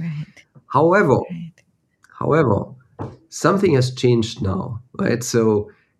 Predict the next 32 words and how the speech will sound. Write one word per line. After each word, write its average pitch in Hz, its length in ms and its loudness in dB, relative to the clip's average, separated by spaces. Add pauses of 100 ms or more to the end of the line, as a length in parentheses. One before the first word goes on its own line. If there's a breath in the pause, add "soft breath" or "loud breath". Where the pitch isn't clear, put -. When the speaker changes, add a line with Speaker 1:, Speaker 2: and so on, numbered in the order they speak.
(120)
Speaker 2:
it's - 200 0
the 151 60 2
same 160 340 0
thing 139 420 0
with, 113 400 -2 (380)
um, 101 580 0 (340)
a-, 123 60 2
a-, 123 340 -4
and, 127 200 2
and 120 340 0
I'm 110 240 0
gonna 107 220 2
talk 127 240 -2
about - 240 -2
that 98 120 -2
in 104 160 0
a - 60 -4
second. - 540 -6 (600)
But 113 420 -2
basically, 123 680 0 (600 soft breath)
you 120 160 2
know, 107 420 0
thirty 165 280 0
years 165 200 2
ago, 107 460 2
somebody 127 420 0
invented 107 540 0
the 104 80 0
neural 110 340 2
network, 107 540 -4 (320)
you 117 100 0
know, 87 240 -2